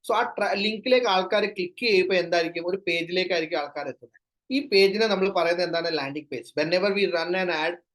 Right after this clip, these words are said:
we get a people to that page, we call it as a landing page. So ഇതാ, ഇതിലായിരിക്കും ലാൻഡിംഗ് പേജ് ചെയ്യാൻ പോകുന്നത്. So ലാൻഡിംഗ് പേജിനകത്ത് നമ്മൾ എന്താ ചെയ്യാൻ പോകുന്നത്? അവരുടെ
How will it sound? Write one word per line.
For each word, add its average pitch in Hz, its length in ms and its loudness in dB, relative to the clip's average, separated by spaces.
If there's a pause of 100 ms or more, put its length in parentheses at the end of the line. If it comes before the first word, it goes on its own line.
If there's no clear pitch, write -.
(140)
we 170 100 -8
get 175 220 0
a - 140 0
people 180 520 0
to 208 360 -12
that 190 240 2
page, 180 460 0 (200)
we 202 80 -8 (440)
call 196 280 6
it 190 60 0
as 180 200 2
a 240 100 4
landing 175 520 0
page. 143 280 -4
So - 280 -8
ഇതാ, 165 220 0
ഇതിലായിരിക്കും 180 720 -2
ലാൻഡിംഗ് 165 380 -4
പേജ് 165 260 -4
ചെയ്യാൻ 151 200 -2
പോകുന്നത്. 127 220 -12 (360)
So 226 80 2
ലാൻഡിംഗ് 202 280 0
പേജിനകത്ത് 233 280 2
നമ്മൾ 202 160 -2
എന്താ 196 160 0
ചെയ്യാൻ 180 260 0
പോകുന്നത്? 170 240 -4 (340)
അവരുടെ 180 500 0